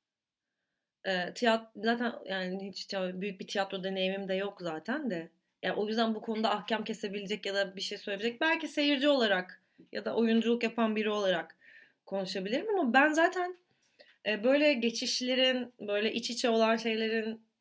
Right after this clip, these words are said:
e, bir şeylere yeni yorumlar katılmasının, üzerine kafa yorulmasının her zaman, ım,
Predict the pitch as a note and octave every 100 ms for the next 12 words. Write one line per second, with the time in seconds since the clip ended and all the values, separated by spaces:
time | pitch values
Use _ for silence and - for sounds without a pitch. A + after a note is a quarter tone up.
0 | _ - E3+ E3 - - - - _ _
1 | - - A3+ A#3 A#3+ A#3+ A#3 A#3+ A#3+ A#3
2 | A3+ A3+ A#3 A#3+ A#3 A#3 A#3 - A3+ A3
3 | G#3 A3 A3 A3+ A#3 A#3 A#3 A3+ A3+ A#3
4 | A#3 - A#3+ A#3 A#3 - _ _ _ -
5 | B3 A#3+ A#3 A3 - - _ G#3+ G#3 G3+
6 | F#3+ F#3+